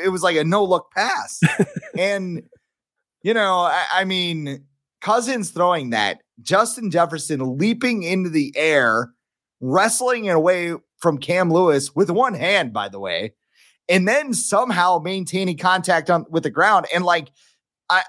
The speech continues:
Speaker 1: I'm, like, watching it, trying to figure out, like, maybe Lewis had his hands on there to,
Speaker 2: Mm-hmm.
Speaker 1: like, make sure, eh, not that he was trying to do that, but I mean, just, like, ke-, kept it against his hand.
Speaker 2: Mm-hmm.
Speaker 1: And then Jefferson just kinda spun it back into his own body. I,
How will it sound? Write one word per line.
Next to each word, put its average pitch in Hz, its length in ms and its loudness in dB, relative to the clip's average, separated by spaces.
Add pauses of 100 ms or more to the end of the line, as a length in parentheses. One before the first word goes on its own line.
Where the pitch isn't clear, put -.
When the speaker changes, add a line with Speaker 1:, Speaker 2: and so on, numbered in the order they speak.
Speaker 1:
I'm, 175 300 0
like, 156 240 0
watching 151 440 0
it, 202 140 -4
trying 165 340 0
to 156 60 -2
figure 156 240 0
out, 143 240 2
like, 139 160 -2
maybe 180 340 0
Lewis 170 460 2
had 131 320 0
his 139 140 -6
hands 143 400 -4
on 170 180 2
there 190 200 -2
to, 185 40 -8
Speaker 2:
Mm-hmm. 156 80 0
Speaker 1:
like, 127 160 2
make 120 240 -2
sure, 139 560 -2 (340)
eh, 165 220 2
not 196 220 2
that 160 160 4
he 139 100 0
was 123 160 -4
trying 247 440 0
to 135 40 -12
do 117 180 -12
that, 120 240 -8
but 156 120 0
I 151 60 0
mean, 139 220 -4
just, 143 200 -4
like, 143 220 2
ke-, - 300 -6
kept 175 240 0
it 170 80 2
against 139 320 -4
his 117 160 -8
hand. 165 420 0
Speaker 2:
Mm-hmm. 123 160 -8 (120)
Speaker 1:
And 131 100 -4
then 143 120 -2
Jefferson 151 500 0
just 139 220 -4
kinda 131 180 2
spun 175 380 0
it 127 200 -2
back 131 280 2
into 127 240 0
his 110 180 -2
own 123 460 2
body. 135 400 0 (600)
I, 147 100 -6